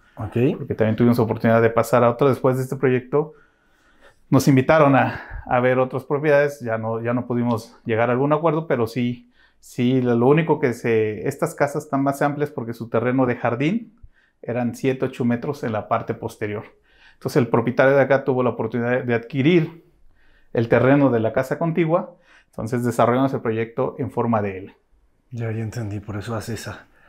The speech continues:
Speaker 2: Sí.
Speaker 1: esa extensión de este
Speaker 2: En
Speaker 1: lado.
Speaker 2: realidad, el proyecto llega hasta el muro de la cocina. Es el
Speaker 1: ¿Qué material es
Speaker 2: el
Speaker 1: este?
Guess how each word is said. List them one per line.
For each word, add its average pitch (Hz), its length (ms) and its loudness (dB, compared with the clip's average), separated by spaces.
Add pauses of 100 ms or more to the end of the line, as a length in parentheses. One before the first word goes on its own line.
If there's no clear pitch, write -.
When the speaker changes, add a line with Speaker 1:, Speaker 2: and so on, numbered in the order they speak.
(240)
Speaker 2:
Sí. - 420 -4
Speaker 1:
esa - 160 0
extensión 120 720 0
de 113 80 0
este - 180 -2
Speaker 2:
En 117 60 4
Speaker 1:
lado. 117 120 6
Speaker 2:
realidad, 117 480 6
el 123 300 0
proyecto 123 480 0
llega 131 440 2
hasta 113 200 -2
el 110 60 0
muro 156 240 4
de 143 80 4
la 117 120 0
cocina. 156 520 -2 (800)
Es 110 180 -4
el 104 300 0 (360)
Speaker 1:
¿Qué 202 100 -4
material 196 400 2
es 104 120 0
Speaker 2:
el 104 60 0
Speaker 1:
este? 101 340 -8